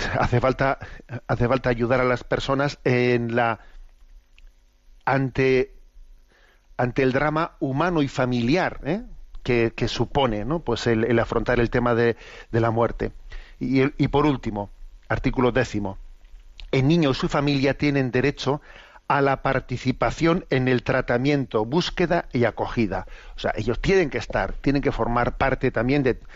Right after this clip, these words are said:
darles toda la información y que ellos puedan participar también del discernimiento. Obviamente tendrá que ser a su nivel,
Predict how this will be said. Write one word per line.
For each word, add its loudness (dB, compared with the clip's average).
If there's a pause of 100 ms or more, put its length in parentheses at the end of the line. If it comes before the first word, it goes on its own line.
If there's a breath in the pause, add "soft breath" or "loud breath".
(160 loud breath)
darles -2
toda 2
la 4
información 0 (640 loud breath)
y 0
que -2
ellos 2
puedan 2
participar -2
también 0
del 2
discernimiento. -2
Obviamente 2
tendrá 0
que -2
ser 0
a 2
su -2
nivel, 2